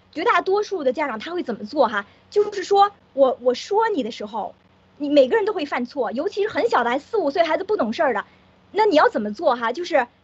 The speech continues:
要当孩子行为不端的时候，你要去提醒他说你这个行为很不对，妈妈爸爸很不喜欢你这个行为，你要改，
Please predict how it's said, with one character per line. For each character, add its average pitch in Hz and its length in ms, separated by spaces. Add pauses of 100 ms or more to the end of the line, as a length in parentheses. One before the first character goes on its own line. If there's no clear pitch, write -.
(180)
要 349 240
当 453 240
孩 285 220
子 370 160
行 320 340
为 359 140
不 392 160
端 427 240
的 453 80
时 - 180
候， 226 200
你 220 160
要 302 140
去 302 160
提 - 280
醒 220 260
他 240 320 (160)
说 415 220
你 311 180
这 392 140
个 330 100
行 311 400 (100)
为 - 160
很 240 200
不 - 140
对， 285 260 (240)
妈 440 180
妈 427 180
爸 392 200
爸 277 80
很 277 240
不 440 100
喜 285 180
欢 359 220
你 262 60
这 208 120
个 302 120
行 269 420
为， 359 140
你 269 100
要 285 160
改， 226 220